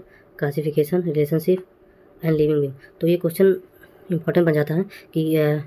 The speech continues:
study of identifi-, identification, nomenclature, classification, relationship को क्या बोलते हैं? तो उसे बायो सिस्टेमेटिक्स बोलते हैं, ठीक। <clears throat> बायो सिस्टेमेटिक्स बोलते हैं, ठीक।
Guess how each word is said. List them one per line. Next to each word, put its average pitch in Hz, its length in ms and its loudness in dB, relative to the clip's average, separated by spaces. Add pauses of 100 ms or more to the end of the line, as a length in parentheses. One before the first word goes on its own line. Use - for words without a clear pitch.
(420)
study 170 300 2
of - 20 0
identifi-, 156 460 0
identification, 151 800 0
nomenclature, 147 600 0
classification, 147 520 -2
relationship 151 480 0 (340)
को 151 60 0
क्या 156 160 4
बोलते 139 220 -2
हैं? 131 100 -12 (200)
तो 151 60 0
उसे 147 160 0
बायो 160 260 2
सिस्टेमेटिक्स 151 720 -4
बोलते 147 220 -4
हैं, 135 100 -12 (180)
ठीक। 226 180 0 (160)
<clears throat> - 500 -2
बायो 160 360 2 (260)
सिस्टेमेटिक्स 156 560 0
बोलते 143 200 -4
हैं, 135 80 -10
ठीक। 208 160 -2